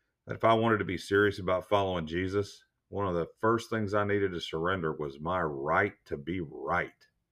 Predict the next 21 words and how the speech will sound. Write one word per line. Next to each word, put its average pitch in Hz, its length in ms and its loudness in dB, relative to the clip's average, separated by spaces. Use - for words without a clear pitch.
Now, - 100 -6
I'm 175 80 0
not 117 180 4
saying 95 320 2
there's 80 260 0
not 82 180 -2
a - 40 -8
place 82 480 -2
to 80 100 -16
stand 78 420 -6
up 95 340 2
for 82 80 -10
what 82 220 2
we 87 140 2
believe 82 560 -2
in, 95 360 4
and, 69 160 -10
but 110 120 8
our 104 100 12
main 139 300 8
concern 92 1000 4